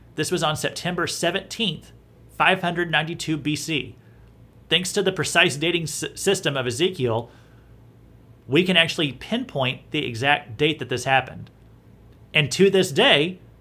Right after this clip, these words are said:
God isn't there. As in, to this day in twenty twenty-two, God is still not back in the temple. But in the portion of Ezekiel that is still yet future,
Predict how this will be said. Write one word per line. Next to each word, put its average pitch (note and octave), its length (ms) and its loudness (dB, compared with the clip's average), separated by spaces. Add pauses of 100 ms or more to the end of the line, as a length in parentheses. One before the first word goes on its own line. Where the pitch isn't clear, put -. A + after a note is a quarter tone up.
(420)
God C#3+ 240 6
isn't C3 240 -2
there. F3+ 320 0 (340)
As C#3 160 0
in, C#3+ 140 0
to F#3 160 4
this F#3 180 4
day F3+ 260 4
in A#2+ 120 -2
twenty D#3 260 -4
twenty-two, E3 540 -2 (640)
God C#3+ 220 6
is C#3 180 2
still E3+ 260 0
not D3+ 240 2
back C#3 220 2
in B2+ 60 -8
the A#2 80 -6
temple. C3 400 -8 (300)
But G#3+ 460 6 (760)
in F#3 120 2
the F3+ 80 4
portion B3+ 380 2
of F#3 80 2
Ezekiel F#3 480 4
that D#3 120 4
is B2 160 0
still F#3+ 380 2
yet F3+ 340 2
future, G3 560 -4